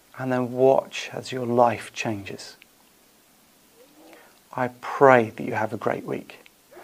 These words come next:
And I pray that as you walk in the path of forgiveness, that your life is transformed and that things become immeasurably different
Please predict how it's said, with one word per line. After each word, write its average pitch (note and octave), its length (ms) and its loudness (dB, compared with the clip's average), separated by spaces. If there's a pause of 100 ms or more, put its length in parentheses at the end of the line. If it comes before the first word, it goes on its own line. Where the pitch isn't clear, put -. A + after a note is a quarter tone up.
(500)
And B2 160 0
I A#2+ 140 4
pray A#2 680 4 (240)
that - 180 -4 (140)
as C3 300 0
you C3 100 2
walk B2+ 480 4
in D3+ 80 0
the C#3+ 80 -2
path B2+ 540 0
of - 80 -10
forgiveness, - 720 -4 (1160)
that - 160 -4
your A#2 260 -2
life B2 520 6
is A2+ 120 -4
transformed G#2+ 800 -10 (600)
and A#2 280 0
that A2+ 180 -2
things C#3 800 2 (280)
become A#2 440 -2
immeasurably A#2+ 840 2
different - 520 -4